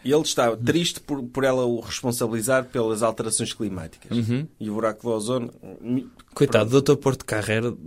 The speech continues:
Speaker 2: nem deve dormir à noite.
Speaker 1: É.
Speaker 2: Ele é acusado de tanta coisa.
Speaker 1: Sim.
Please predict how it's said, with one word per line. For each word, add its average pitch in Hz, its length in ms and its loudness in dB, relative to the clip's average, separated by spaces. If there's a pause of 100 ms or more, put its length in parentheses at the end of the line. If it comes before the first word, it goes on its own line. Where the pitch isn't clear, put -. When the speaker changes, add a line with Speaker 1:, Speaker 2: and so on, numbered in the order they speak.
(420)
Speaker 2:
nem 147 200 2
deve 143 220 4
dormir 131 320 2
à 123 80 0
noite. 104 540 -4
Speaker 1:
É. 101 180 -4
Speaker 2:
Ele 147 180 8
é 156 40 6
acusado 143 460 2
de - 100 -20
tanta 185 320 2
coisa. 135 500 2
Speaker 1:
Sim. 117 420 -6